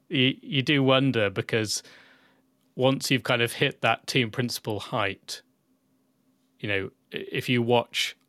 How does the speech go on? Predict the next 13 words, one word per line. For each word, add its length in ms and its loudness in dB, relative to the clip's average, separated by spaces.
um, 600 -4
old 180 0
Formula 340 2
One 120 0
footage, 340 0
I 80 0
think 200 0
the 60 -6
one 160 0
that 80 -8
springs 320 -6
to 120 -6
mind, 480 -6